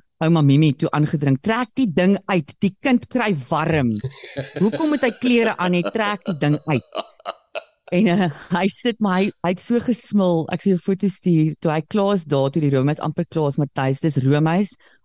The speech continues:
Speaker 1: oral op sy klein lyfie. Die
Speaker 2: Ag,
Speaker 1: hele gesig is
Speaker 2: shame.
Speaker 1: vol roomys.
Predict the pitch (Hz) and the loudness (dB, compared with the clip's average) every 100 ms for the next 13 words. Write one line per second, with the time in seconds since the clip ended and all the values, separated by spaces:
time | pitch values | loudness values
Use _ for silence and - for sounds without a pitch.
0 | _ 220 196 180 156 120 123 - 113 - | _ 2 4 4 0 -2 -4 -4 -4 -2
1 | 101 87 58 - - - - _ _ _ | 0 0 -4 -8 -12 -16 -16 _ _ _
2 | _ 185 98 180 208 214 196 185 165 170 | _ 2 4 4 2 0 -2 -2 0 -2
3 | - 151 127 120 113 113 147 | 0 0 2 2 0 0 -4